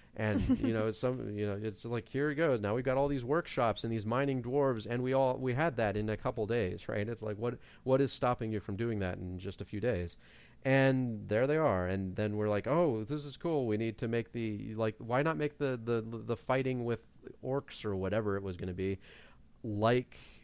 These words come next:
Speaker 1: um, Drag Slay, right? Just do the body part damage systems and all this other cool stuff. Just, just throw it in there, throw it in there."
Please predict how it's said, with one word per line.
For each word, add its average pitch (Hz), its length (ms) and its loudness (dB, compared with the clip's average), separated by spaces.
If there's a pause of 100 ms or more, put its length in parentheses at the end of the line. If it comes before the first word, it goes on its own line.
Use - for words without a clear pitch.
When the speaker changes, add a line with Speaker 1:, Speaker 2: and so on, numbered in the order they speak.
(140)
Speaker 1:
um, 127 500 2
Drag 139 320 6
Slay, 101 320 -2
right? 92 320 0
Just 110 200 -6
do 120 100 -2
the 120 100 -2
body 135 220 2
part 113 200 -2
damage 92 300 -2
systems 92 340 -8
and 98 80 -4
all 139 140 2
this 156 160 -4
other 139 160 -2
cool 120 240 -4
stuff. 117 300 -2
Just, - 280 -10
just 113 220 -12
throw 147 200 4
it 147 80 4
in 143 100 2
there, 98 160 2
throw 123 180 -2
it 123 80 0
in 120 80 0
there." 98 180 0